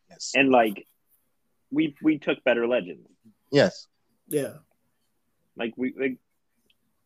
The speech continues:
Speaker 2: realistically, the person who got screwed in that draft was probably Taylor Swift.
Speaker 1: That's
Speaker 3: Mm.
Speaker 1: true.
Speaker 2: Like, Taylor Swift probably should have got drafted before Katy Perry for sure.
Speaker 1: Well, is
Speaker 2: Probably.
Speaker 1: Ta-,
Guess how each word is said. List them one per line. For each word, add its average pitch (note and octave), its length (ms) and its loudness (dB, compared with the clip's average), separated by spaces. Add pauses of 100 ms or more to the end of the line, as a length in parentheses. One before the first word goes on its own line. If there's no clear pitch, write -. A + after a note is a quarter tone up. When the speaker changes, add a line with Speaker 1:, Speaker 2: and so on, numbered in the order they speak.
Speaker 2:
realistically, B2+ 680 -2
the G2+ 100 -6
person B2 300 -6
who A2 60 -8
got F2 160 -10
screwed C3 280 -4
in G2+ 100 -6
that F2 200 -10
draft F2 300 -8
was F2+ 80 -16 (100)
probably F#2 560 0 (120)
Taylor F2+ 200 -8 (120)
Swift. F2 280 -12 (1400)
Speaker 1:
That's E3+ 320 6
Speaker 3:
Mm. D4 100 4
Speaker 1:
true. F2 180 2 (520)
Speaker 2:
Like, A2+ 160 -4
Taylor E3 240 4
Swift C3+ 340 0
probably A2 340 0
should G#2 160 -14
have F#2 60 -12
got F2+ 100 -8
drafted F2+ 380 -12
before F#2 520 -8 (180)
Katy F#2 220 -10
Perry F2 260 -8
for - 120 -18
sure. D2 440 -10 (1300)
Speaker 1:
Well, D3 160 8
is C3 220 8
Speaker 2:
Probably. F#3 200 6
Speaker 1:
Ta-, - 60 -4